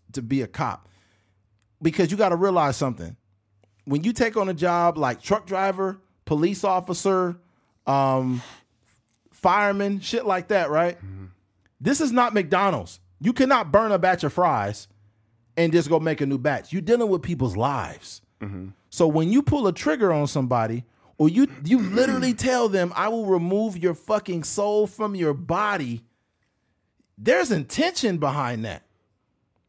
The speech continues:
Speaker 1: He was about to pepper spray a dude that was already in the back of a squad car.
Speaker 2: Mm-hmm.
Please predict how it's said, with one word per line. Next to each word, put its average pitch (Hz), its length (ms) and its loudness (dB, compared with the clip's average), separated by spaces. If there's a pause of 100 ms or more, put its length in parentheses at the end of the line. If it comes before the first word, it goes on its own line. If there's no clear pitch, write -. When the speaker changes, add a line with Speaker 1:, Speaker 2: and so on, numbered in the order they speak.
(140)
Speaker 1:
He 311 140 0
was 339 120 0
about 254 260 -2
to 208 80 -2
pepper 285 300 0
spray 233 260 2
a 220 40 2
dude 247 280 0
that 240 120 2
was 220 200 -4
already 254 320 2
in 247 80 0
the 214 60 0
back 254 300 0
of 190 120 0
a 180 60 -2
squad 381 500 0
car. 135 400 -2 (240)
Speaker 2:
Mm-hmm. 110 220 -6